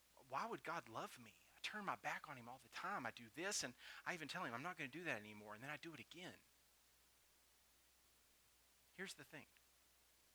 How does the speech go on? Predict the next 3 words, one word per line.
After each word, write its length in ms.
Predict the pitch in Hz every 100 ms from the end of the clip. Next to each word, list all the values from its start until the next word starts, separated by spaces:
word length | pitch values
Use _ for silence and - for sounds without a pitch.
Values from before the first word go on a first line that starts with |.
| - - - -
God 220 | 143 156 -
can 560 | - 147 156 180 208 214 - - - - - - - - - - -
and 140 | 127